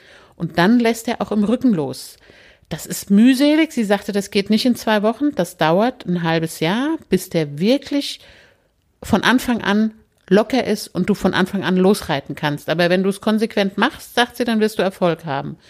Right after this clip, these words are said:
Ich mache das tatsächlich konsequent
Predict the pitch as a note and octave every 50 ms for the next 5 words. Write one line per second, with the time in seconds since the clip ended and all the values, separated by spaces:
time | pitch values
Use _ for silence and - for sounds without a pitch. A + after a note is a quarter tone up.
0 | - - - - - - - - - - - - _ _ _ _ - - - A3
1 | A#3 - B3 B3+ C4+ - - C#4 - - B3+ B3 - A#3+ B3+ - C4+ - - -
2 | - B3+ C4 B3 C4 B3+ - - A3+ A3+ A3+ G#3+ -